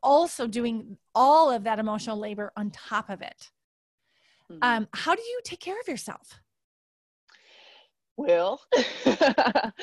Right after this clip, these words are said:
Speaker 2: wake up every morning at about four forty, four forty-five,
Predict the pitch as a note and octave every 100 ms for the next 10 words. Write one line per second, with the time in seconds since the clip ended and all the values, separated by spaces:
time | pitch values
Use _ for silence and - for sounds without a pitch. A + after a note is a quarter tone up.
0 | A4 F4 - G#3+ A#3+ B3+ A#3+ A3 G#3 G3
1 | F3 E3+ G3+ A#3 E3 E3+ E3 D3+ - _
2 | E3 E3+ F3+ F3+ - D3 D3+ F#3+ - E3
3 | - E3+ G#3+ D#3 C#3 -